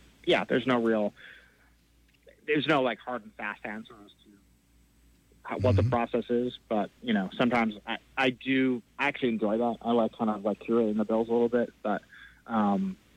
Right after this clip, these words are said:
Speaker 1: you know, it depends on, it depends on the act. In some cases, you're just, in, in a lot of cases, you know, I actually just send notes out, and I get a list of fifty, a hundred ideas from, uh, from, you know,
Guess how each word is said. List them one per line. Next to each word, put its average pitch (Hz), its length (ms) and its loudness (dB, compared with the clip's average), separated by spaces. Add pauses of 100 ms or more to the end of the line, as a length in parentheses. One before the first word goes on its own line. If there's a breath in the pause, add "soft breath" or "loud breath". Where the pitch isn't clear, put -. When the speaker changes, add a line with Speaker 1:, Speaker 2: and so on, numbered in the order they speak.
(260)
Speaker 1:
you 123 120 -2
know, 87 80 0 (100)
it 110 120 0
depends 120 320 2
on, 95 220 2
it 113 100 -2
depends 107 300 2
on 95 80 2
the 92 100 0
act. 80 240 -4
In 110 80 2
some 107 160 4
cases, 95 340 0
you're 95 100 -2
just, 92 240 -4 (520)
in, 151 160 0
in 170 140 4
a 165 60 4
lot 185 140 2
of 185 60 -2
cases, 110 380 -2
you 117 80 -4
know, 101 100 -2
I 107 120 0
actually 101 380 0
just 90 160 -6 (200)
send 101 160 4
notes 104 260 2
out, 85 200 0 (120)
and 104 120 2
I 98 100 4
get 98 280 0
a 131 80 2
list 107 340 -2
of 95 100 -4 (640)
fifty, 107 280 -6
a 98 60 2
hundred 107 220 2
ideas 98 320 0
from, 98 200 0
uh, 95 80 2 (140)
from, 95 240 -6 (140)
you 101 100 -4
know, 92 200 0